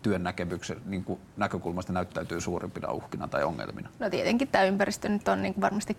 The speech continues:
Speaker 2: tärkein. Sit toinen on eriarvoisuuden kasvaminen. Mut se, mitä mä myös, niin kuin, jotenkin haen, on, että, että semmonen mielekkään elämän tai merkitysten,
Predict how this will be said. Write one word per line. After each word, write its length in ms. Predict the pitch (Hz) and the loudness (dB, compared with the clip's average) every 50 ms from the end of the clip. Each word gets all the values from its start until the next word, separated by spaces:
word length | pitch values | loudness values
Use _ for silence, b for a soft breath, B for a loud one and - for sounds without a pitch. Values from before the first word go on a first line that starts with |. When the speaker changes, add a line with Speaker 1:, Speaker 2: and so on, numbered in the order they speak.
| - | 2
Speaker 2:
tärkein. 520 | - 202 185 180 190 190 - - 170 202 202 | 4 4 6 4 4 0 0 2 2 2 2
Sit 160 | - - - | 0 -2 2
toinen 360 | - 180 180 196 208 214 214 | 2 4 6 6 6 6 6
on 140 | 214 208 196 | 6 6 8
eriarvoisuuden 920 | 196 196 196 196 196 190 190 190 185 190 208 208 - 196 196 - 202 202 | 8 8 8 8 8 8 8 6 6 4 2 2 2 0 0 0 0 2
kasvaminen. 680 | - 190 202 - - 190 - 190 196 - 196 196 208 B B B B B B B - | 2 0 0 0 -2 -2 0 0 2 2 2 2 0 B B B B B B B 4
Mut 140 | 208 208 - | 4 4 6
se, 140 | - 226 220 | 8 8 10
mitä 220 | 220 226 220 220 | 10 10 8 8
mä 100 | 214 208 | 8 10
myös, 340 | 214 220 226 226 226 214 214 | 10 10 10 10 10 8 8
niin 120 | 208 208 | 6 6
kuin, 80 | 196 202 | 6 6
jotenkin 260 | 190 190 165 190 190 | 4 6 4 4 2
haen, 440 | - - 208 190 180 180 175 180 180 | 4 6 8 8 8 8 6 6 4
on, 160 | 180 180 185 | 4 4 2
että, 300 | 190 196 - - - 190 B B B B B | 0 0 0 0 0 0 B B B B B
että 120 | 190 185 - | -2 4 6
semmonen 200 | 208 202 196 196 | 6 8 8 10
mielekkään 800 | 202 208 214 214 202 180 190 196 - - - - - - - - | 10 10 10 10 10 8 6 4 2 0 0 2 2 2 2 0
elämän 560 | - - - - - - - - - - - | 0 2 4 4 4 2 2 0 0 0 2
tai 140 | - - 196 | 2 2 6
merkitysten, 840 | 202 202 202 196 202 - 190 - - 190 - - - 190 190 - | 6 8 6 6 4 2 -2 -2 -2 -4 -6 -4 -2 -2 -2 -2